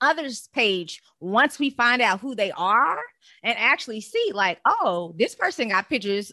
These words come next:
of them on this page. So this is their mate." Like, people are crazy. This is the thing. When you on social media, you leave a fingerprint. Like, literally, like, this is why T M Z,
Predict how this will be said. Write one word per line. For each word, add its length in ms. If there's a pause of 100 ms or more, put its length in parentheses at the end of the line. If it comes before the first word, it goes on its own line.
of 180
them 220
on 160
this 180
page. 580 (220)
So 260
this 280
is 100
their 160
mate." 400 (340)
Like, 380
people 240
are 140
crazy. 720
This 200
is 20
the 80
thing. 340
When 140
you 100
on 160
social 320
media, 640
you 220
leave 180
a 80
fingerprint. 680
Like, 300 (500)
literally, 560
like, 340
this 180
is 120
why 440
T 220
M 100
Z, 460